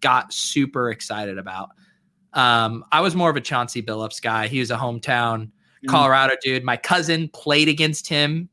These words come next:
Speaker 1: in the state championship when they were both high school. <laughs> Chauncey Billups dunked on my cousin.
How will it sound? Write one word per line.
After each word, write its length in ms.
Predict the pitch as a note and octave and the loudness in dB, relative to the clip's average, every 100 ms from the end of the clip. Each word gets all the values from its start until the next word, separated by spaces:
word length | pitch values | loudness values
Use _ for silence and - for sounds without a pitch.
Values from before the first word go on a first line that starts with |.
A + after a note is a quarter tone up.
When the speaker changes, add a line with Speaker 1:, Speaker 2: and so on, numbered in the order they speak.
| - | -8
Speaker 1:
in 100 | C#3+ | -6
the 80 | |
state 380 | B2+ - D3 D3+ | -4 0 2 2
championship 800 | - C#3 C3+ D3 C3+ C#3 D3 D3 | -2 -2 -2 -4 -4 0 0 0
when 120 | C#3 | -4
they 80 | C3 | -4
were 80 | A#2+ | -4
both 200 | A#2 C#3 | -2 -2
high 200 | - C#3 | 0 0
school. 500 | C#3 - C#3+ C#3+ D3+ _ _ _ _ _ - | 0 0 0 0 -4 _ _ _ _ _ -4
<laughs> 320 | D3+ - - | -4 -4 -6
Chauncey 320 | - D3+ - | 0 2 2
Billups 420 | C#3+ C#3+ C#3 - | 2 2 2 -2
dunked 300 | A2+ B2+ C#3 | -2 -2 0
on 140 | B2+ B2+ | -4 -2
my 160 | B2 | -4
cousin. 440 | A#2+ B2+ B2 C3+ | -4 -4 -4 -6